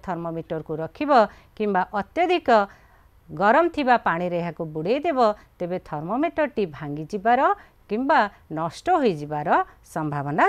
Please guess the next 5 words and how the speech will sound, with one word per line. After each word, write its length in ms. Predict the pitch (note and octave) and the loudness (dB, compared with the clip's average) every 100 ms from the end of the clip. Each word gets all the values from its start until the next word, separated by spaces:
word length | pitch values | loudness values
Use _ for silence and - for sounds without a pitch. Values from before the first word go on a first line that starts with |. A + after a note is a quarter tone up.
| - | 0
ଥାଏ। 200 | F3+ C#3+ C#3 _ _ _ _ _ - - _ - _ _ _ _ _ _ - _ _ _ _ _ _ _ _ _ _ _ _ _ _ - | -4 -4 -10 _ _ _ _ _ -20 -20 _ -20 _ _ _ _ _ _ -20 _ _ _ _ _ _ _ _ _ _ _ _ _ _ -2
ତେବେ 180 | C4+ G#3+ G3+ | 2 4 2
ପିଲାମାନେ, 480 | E3+ E3+ F#3 G#3 D#4+ F#4 - - | 0 0 0 -2 -2 -6 -18 -6
ଏହି 200 | B3+ B3 A3+ | 0 0 0
ଥର୍ମୋମିଟର 640 | G3 F3+ C4 D#4+ D#4+ B3+ | -2 -2 0 -2 2 2